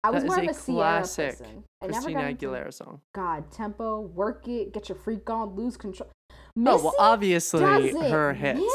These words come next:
Speaker 1: miss. She doesn't
Speaker 2: Yeah.
Speaker 1: miss. The, what it irked me was, like, somebody on TikTok, some Gen Zer, I'm also Gen Z, but some Gen Zer was like, somebody was like, "Oh, do you know who Missy Elliott is?" And they were like, "No." And I was like, First of
Speaker 2: First of all.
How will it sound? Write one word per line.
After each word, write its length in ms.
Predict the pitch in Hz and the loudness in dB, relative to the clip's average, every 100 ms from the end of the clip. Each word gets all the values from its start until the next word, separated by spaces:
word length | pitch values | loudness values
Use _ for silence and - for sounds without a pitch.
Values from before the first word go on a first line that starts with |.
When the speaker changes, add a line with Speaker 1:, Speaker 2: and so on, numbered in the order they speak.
| 571 | 2
Speaker 1:
miss. 520 | 330 226 - - - - _ _ _ _ _ _ | 0 -4 -14 -18 -20 -20 _ _ _ _ _ _
She 80 | 294 | -8
doesn't 280 | 294 302 294 | -4 -4 -4
Speaker 2:
Yeah. 180 | 277 269 | -6 -8
Speaker 1:
miss. 100 | 247 _ _ | -10 _ _
The, 100 | 226 | -4
what 120 | 247 302 | -2 -2
it 100 | 302 | -2
irked 220 | 240 277 | -4 -4
me 140 | 370 392 | -4 -2
was, 200 | 285 254 | -4 -4
like, 140 | 214 | -8
somebody 640 | - 233 254 277 254 226 - | -6 -4 -2 -4 -4 -8 -8
on 140 | 208 196 | -6 -6
TikTok, 380 | 220 - 190 185 | -8 -6 -6 -6
some 220 | 214 202 | -8 -4
Gen 240 | 180 180 | -4 -4
Zer, 220 | 165 160 | -4 -4
I'm 220 | 151 165 - | -2 -4 -4
also 260 | 151 175 | -6 -6
Gen 240 | 165 147 156 | -8 -8 -8
Z, 180 | 135 | -10
but 140 | 170 190 | -8 -4
some 320 | 403 359 233 | -2 0 0
Gen 320 | 170 170 170 | -4 -6 -6
Zer 440 | 170 165 151 180 170 _ _ _ _ _ - - | -4 -4 -4 -8 -10 _ _ _ _ _ -14 -4
was 240 | 190 175 | -4 -2
like, 260 | 180 160 160 _ _ _ _ _ - | -4 -4 -8 _ _ _ _ _ -4
somebody 240 | 240 247 | -2 -2
was 120 | 226 | -4
like, 140 | 226 220 | -6 -4
"Oh, 80 | 269 | -4
do 60 | 233 | -4
you 40 | |
know 80 | 226 | -6
who 100 | 226 | -6
Missy 240 | 202 190 180 | -8 -6 -4
Elliott 260 | 170 214 | -4 -4
is?" 160 | 269 285 | -6 -6
And 100 | 202 | -6
they 60 | |
were 60 | 165 | -6
like, 180 | 160 160 | -6 -8
"No." 280 | 151 98 - | -8 -8 -10
And 80 | 202 | -12
I 40 | |
was 160 | 202 214 | -14 -14
like, 140 | 214 - _ | -16 -16 _
First 180 | 220 - - | -20 -20 -20
of 60 | - _ _ _ _ _ - | -20 _ _ _ _ _ -20
Speaker 2:
First 240 | - 175 - | -16 -16 -12
of 60 | 135 | -10
all. 160 | 131 | -10